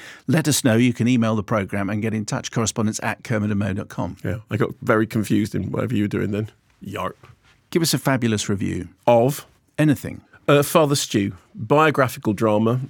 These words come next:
Speaker 2: written and directed by Rosalind Ross, based on the true life story of Father Stuart Long. Are you aware of the true life story of Father Stuart Long?
Speaker 1: I don't believe so.
Speaker 2: No,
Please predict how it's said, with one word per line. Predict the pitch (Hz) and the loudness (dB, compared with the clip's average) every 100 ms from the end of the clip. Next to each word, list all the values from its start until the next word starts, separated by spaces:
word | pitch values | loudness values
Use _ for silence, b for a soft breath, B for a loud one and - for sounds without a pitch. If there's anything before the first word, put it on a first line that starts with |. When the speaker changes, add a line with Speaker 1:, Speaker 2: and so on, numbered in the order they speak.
| _ _ | _ _
Speaker 2:
written | 123 127 123 117 - | -2 2 2 2 0
and | 113 113 101 | 2 2 2
directed | 110 107 127 110 | 0 0 -2 -4
by | |
Rosalind | 107 104 104 | -2 -2 0
Ross, | 127 147 - | 2 2 0
based | 127 123 120 | 0 0 0
on | |
the | 110 | -2
true | - - 143 | 0 0 2
life | 117 113 | 2 -2
story | - 117 113 107 | -2 -2 0 -2
of | |
Father | - 117 107 107 | -2 -2 -2 -4
Stuart | - - 104 - | -6 -2 -4 -2
Long. | 113 120 131 160 | 0 2 0 -2
Are | - 127 | -2 0
you | 127 | 2
aware | 120 120 123 117 | 2 2 2 0
of | 107 | -2
the | |
true | - 117 | -2 0
life | 110 110 | 0 -2
story | - 110 107 | -4 -2 -2
of | |
Father | - 98 101 | -4 -6 -6
Stuart | - 107 101 | -6 -6 -4
Long? | 110 101 - | -4 -6 -2
Speaker 1:
I | - | 0
don't | 135 117 | 2 4
believe | 139 175 | 2 0
so. | - - | -4 -6
Speaker 2:
No, | - 101 104 | -4 -6 -8